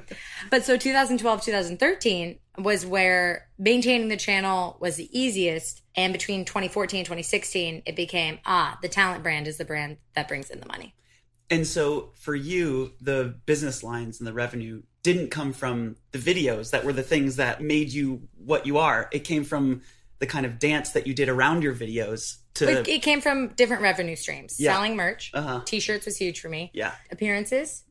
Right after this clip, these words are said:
Speaker 2: Mm-hmm.
Speaker 1: and working, like, being a host, generating other projects.
Speaker 2: Yeah.
Speaker 1: That, that kind of stuff.
Speaker 2: Right.
Speaker 1: And I bring this up because, and you might be surprised about this 'cause this question is not in our outline, our beautiful, wonderful outline.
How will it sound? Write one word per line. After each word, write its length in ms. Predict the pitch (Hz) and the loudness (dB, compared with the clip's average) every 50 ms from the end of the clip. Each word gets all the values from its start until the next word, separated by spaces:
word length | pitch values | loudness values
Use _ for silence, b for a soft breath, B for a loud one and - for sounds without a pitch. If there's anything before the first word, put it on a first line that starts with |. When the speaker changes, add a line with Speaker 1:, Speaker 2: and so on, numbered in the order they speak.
| - | -8
Speaker 2:
Mm-hmm. 220 | 139 143 131 131 123 - | -6 -4 -4 -4 -2 0
Speaker 1:
and 360 | 180 196 202 202 208 208 180 | 2 4 6 6 6 4 2
working, 320 | 202 285 359 - 175 - - - _ - | 2 0 0 0 -6 -8 -10 -18 _ -12
like, 260 | - 147 156 151 - - - - | -8 -6 -6 -6 -8 -12 -12 -6
being 200 | 170 165 165 175 | -4 -4 -2 -4
a 40 | 165 | -4
host, 460 | 139 175 175 170 160 123 - - - - - _ - - - | -2 0 0 0 0 -2 -6 -10 -12 -16 -20 _ -20 -20 -8
generating 440 | 156 180 175 175 175 170 170 170 170 | -2 0 0 0 0 -2 -2 -2 -2
other 160 | 170 170 170 | -2 -4 -4
projects. 600 | 165 - 165 165 160 156 165 156 156 - - - - | -4 -4 -2 -2 -2 0 -2 -2 -2 -4 -8 -10 -6
Speaker 2:
Yeah. 240 | - 135 131 123 - - - | -4 -2 -2 -2 -4 -2 2
Speaker 1:
That, 180 | - 185 185 - | 4 4 4 4
that 240 | 202 196 190 - - | 2 2 2 2 0
kind 100 | 165 156 | -6 -8
of 60 | 151 | -8
stuff. 320 | - - - - - - - - | -10 -10 -8 -8 -8 -10 -10 -6
Speaker 2:
Right. 240 | - 139 135 127 - - - - | -2 -2 -2 -2 -2 -4 0 4
Speaker 1:
And 160 | 220 233 233 | 4 6 8
I 160 | 247 247 240 | 8 8 6
bring 220 | 247 262 302 349 349 | 6 4 2 0 0
this 180 | 381 - - | 0 0 2
up 300 | - 202 190 185 - - | 4 4 4 4 0 -4
because, 720 | - 185 - - - 220 190 156 143 135 139 - - - - - _ _ _ - | -8 -6 -4 0 2 4 4 4 2 0 -4 -8 -8 -10 -10 -14 _ _ _ -4
and 60 | 196 208 | 0 2
you 60 | 233 | 4
might 100 | 254 254 | 4 4
be 60 | 254 | 4
surprised 400 | 240 - - - 196 185 185 175 | 0 -2 0 2 4 4 4 2
about 200 | 170 180 175 175 | 0 -4 -6 -4
this 160 | - 175 165 - | -2 -4 -4 -2
'cause 180 | - 180 151 | -4 -4 -4
this 160 | 170 190 - | -4 -6 -4
question 360 | - 208 196 190 - 190 180 170 | -2 0 0 0 -2 -4 -6 -6
is 140 | 165 156 | -6 -4
not 180 | 180 190 - - | -2 -2 -2 -2
in 80 | 175 160 | -2 -2
our 140 | 156 156 | -2 -2
outline, 400 | 151 147 151 - 151 143 147 156 - | -2 -2 -2 -4 -6 -8 -8 -8 -6
our 100 | - 170 | -6 -4
beautiful, 320 | 147 190 190 165 - 175 175 | 0 0 0 0 -2 -4 -4
wonderful 400 | 170 156 151 - 156 147 - _ _ _ _ _ - | -4 -6 -6 -8 -10 -10 -12 _ _ _ _ _ -8
outline. 380 | - 165 151 147 147 143 151 | -6 -6 -6 -6 -8 -10 -12